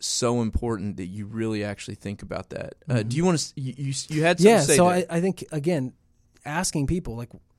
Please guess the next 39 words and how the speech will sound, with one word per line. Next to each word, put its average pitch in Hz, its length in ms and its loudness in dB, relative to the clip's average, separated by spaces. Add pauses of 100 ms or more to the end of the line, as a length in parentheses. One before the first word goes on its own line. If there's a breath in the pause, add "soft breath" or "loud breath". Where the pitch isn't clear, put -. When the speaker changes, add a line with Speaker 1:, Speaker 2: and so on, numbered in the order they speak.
(200)
Speaker 2:
"What 143 240 0
is 160 180 2
your 143 100 0
definition 147 500 -2
of 123 60 -8
leadership? 139 420 -10 (120)
Like, - 160 -18
what 139 160 -2
is 156 180 0
good 135 200 -2
leadership 135 500 -6
to - 60 -14
you? - 200 -16 (500)
What, 143 280 -2
what 143 200 0
are 156 220 2
the 135 120 -4
characteristics 110 840 -8
and 87 80 -10
quality 117 340 -10
traits 113 360 -10
you 123 80 -6
need 117 160 -8
to 117 60 -14
be 120 100 -12
effective? 113 560 -14 (360)
And 131 140 -2
then 123 180 -2
what 135 160 -2
is 131 200 -4
the 113 100 -12
framework 127 460 -6
that 117 180 -10
you 120 60 -8
use 120 220 -8
to - 80 -18
go 113 160 -8
do 135 200 -8
it?" - 120 -16